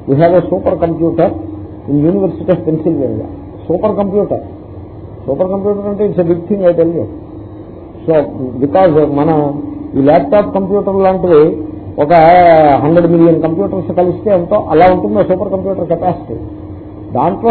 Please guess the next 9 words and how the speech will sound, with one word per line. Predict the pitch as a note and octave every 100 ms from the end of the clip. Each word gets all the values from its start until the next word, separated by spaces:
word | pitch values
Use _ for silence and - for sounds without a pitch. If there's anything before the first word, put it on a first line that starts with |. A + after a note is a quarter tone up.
| G3+
స్టోర్ | F#3+ G3 F#3
చేశారు | G3 F#3+ D#3 B2
డేటా, | B2+ B2 G#2+ - - - C#3+
ఇది | C#3+ C#3+
హ్యూమన్ | C#3+ E3 F3 E3+
బాడీలో | D#3+ D#3+ D#3+ D#3
ఉండే | D3+ D#3 D3+
ప్రోటీన్స్. | B2+ G2+ B2 G#2+ - - - - -
ఇంకా | A2